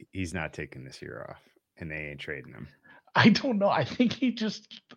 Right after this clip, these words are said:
Speaker 2: I think he just likes the attention.
Speaker 1: That Pack-,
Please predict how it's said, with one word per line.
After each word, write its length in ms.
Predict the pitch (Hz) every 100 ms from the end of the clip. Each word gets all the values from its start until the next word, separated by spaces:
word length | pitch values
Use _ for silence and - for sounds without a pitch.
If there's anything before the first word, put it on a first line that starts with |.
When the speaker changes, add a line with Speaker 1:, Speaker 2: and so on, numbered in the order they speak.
| -
Speaker 2:
I 60 | 147
think 280 | 180 185
he 120 | - 160
just 200 | 180 -
likes 220 | 147 -
the 80 | 123
attention. 500 | - 120 - - 110 _ _ _ _
Speaker 1:
That 160 | 95 -
Pack-, 300 | 131 127